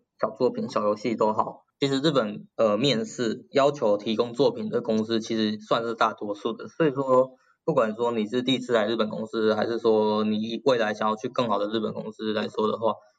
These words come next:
其实，呃，利用下班时间去累积自己的作品，我觉得是一个不错的选择。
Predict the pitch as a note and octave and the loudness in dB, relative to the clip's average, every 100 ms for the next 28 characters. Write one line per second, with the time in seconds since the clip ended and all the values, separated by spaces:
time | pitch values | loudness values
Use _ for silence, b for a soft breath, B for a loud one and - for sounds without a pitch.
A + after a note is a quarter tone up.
0 | _ C3 C3 B2 A#2 A2+ - A#2 G#2+ A2+ | _ -2 2 2 2 -2 0 2 2 2
1 | C#3 C3+ C3 C3+ B2 A2+ G#2+ G#2+ G#2+ A#2+ | 2 2 2 0 0 -4 -4 -2 -2 0
2 | G#2+ - A2+ A2 C3 G#2+ G2+ C3 A2+ - | 0 -2 -6 -4 -2 -2 0 0 0 -2
3 | B2 - A2+ A#2+ A2+ B2 A2+ A2 - - | -16 -10 -4 0 0 0 0 -2 -4 -2
4 | A2 - - E3 - | -2 -2 -10 -14 -18